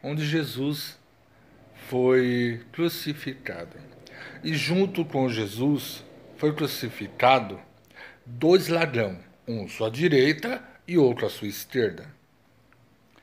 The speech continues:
Pois bem, deitaram Jesus assim, né? Deitaram ele,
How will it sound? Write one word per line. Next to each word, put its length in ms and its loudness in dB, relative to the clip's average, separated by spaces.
Pois 240 -2
bem, 260 -4
deitaram 800 4
Jesus 840 -4
assim, 580 -8
né? 260 -6
Deitaram 420 -2
ele, 260 -4